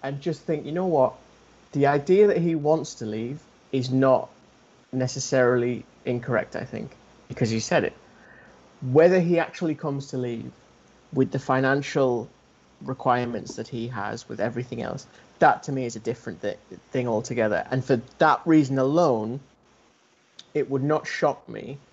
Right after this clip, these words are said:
if he has used this as his one sort of push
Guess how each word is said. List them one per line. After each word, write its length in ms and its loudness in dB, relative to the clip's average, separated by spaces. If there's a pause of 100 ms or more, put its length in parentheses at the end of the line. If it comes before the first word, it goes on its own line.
(280)
if 140 -8
he 120 2
has 220 -2
used 320 4
this 200 -4
as 160 -4
his 220 -6
one 260 4
sort 220 -2
of 160 -12
push 520 2